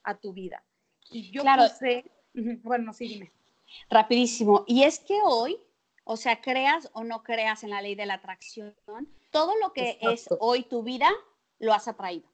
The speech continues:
Speaker 2: O sea, todo lo que ves alrededor, tú lo has manifestado. O sea, ya está en acción tu poder de la ley de la atracción.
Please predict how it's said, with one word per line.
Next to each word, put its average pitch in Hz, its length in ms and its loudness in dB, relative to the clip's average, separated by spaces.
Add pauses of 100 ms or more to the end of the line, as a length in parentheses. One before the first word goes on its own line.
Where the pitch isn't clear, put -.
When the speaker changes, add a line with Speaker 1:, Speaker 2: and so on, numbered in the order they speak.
(120)
Speaker 2:
O 226 100 -2
sea, 233 280 -8
todo 392 200 2
lo 494 120 -4
que 262 120 -6
ves 247 200 -8
alrededor, 208 680 -6 (580)
tú 311 100 -4
lo 320 100 2
has 254 140 2
manifestado. 208 640 -8 (400)
O 226 80 -2
sea, 226 180 0 (120)
ya 277 340 4
está 226 460 -8 (420)
en 226 180 -6
acción 269 560 -4 (180)
tu 240 140 -8
poder 214 380 0
de 214 80 -2
la 190 140 -2
ley 190 200 -8
de 185 120 -8
la 175 100 -4
atracción. 151 580 -14